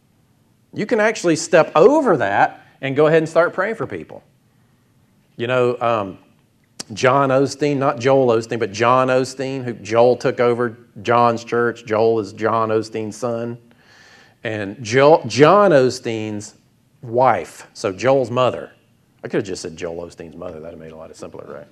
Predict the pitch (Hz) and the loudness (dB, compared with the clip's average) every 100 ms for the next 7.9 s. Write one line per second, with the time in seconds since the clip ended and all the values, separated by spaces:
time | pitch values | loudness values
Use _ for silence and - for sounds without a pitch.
0 | - 185 277 - - - - - 139 127 | -20 -18 -16 -16 -18 -6 -4 -4 -2 -2
1 | 127 120 117 - - - - - - - | -2 -4 -6 -10 -18 -20 -20 -20 -20 -20
2 | - - _ _ _ - - - - 110 | -20 -20 _ _ _ -20 -20 -20 -14 -10
3 | 104 104 92 98 98 98 104 95 82 _ | -8 -8 -8 -8 -4 -2 -2 -6 -14 _
4 | _ - - _ _ _ _ - - 240 | _ -20 -20 _ _ _ _ -12 -6 -4
5 | 277 262 160 123 - 170 330 320 - 104 | 2 2 2 0 0 0 0 -2 -6 -6
6 | 92 101 143 185 143 139 160 160 190 - | -8 -6 -4 -2 2 2 2 0 -2 -6
7 | 135 160 170 160 160 214 - 67 | -6 -4 -4 -4 -6 -6 -10 -12